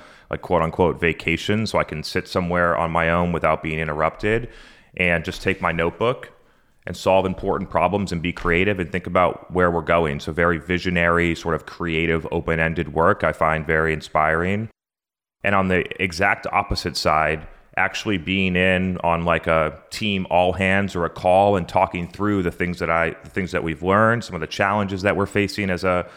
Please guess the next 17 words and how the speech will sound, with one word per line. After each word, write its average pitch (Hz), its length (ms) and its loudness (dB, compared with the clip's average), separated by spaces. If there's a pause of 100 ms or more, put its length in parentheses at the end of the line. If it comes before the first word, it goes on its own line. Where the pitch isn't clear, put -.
(260)
organization, 101 720 0
how 85 180 0
we're 85 140 -4
gonna 80 140 -6
address 92 360 0
them. 90 400 0 (460)
Um, 80 160 0
I 85 60 2
think 90 240 -6
both 92 200 2
of 92 80 -6
those 87 240 -2
sort 90 160 -6
of - 180 -4 (280)
sides 85 540 0
of, 80 300 -6
of 82 320 0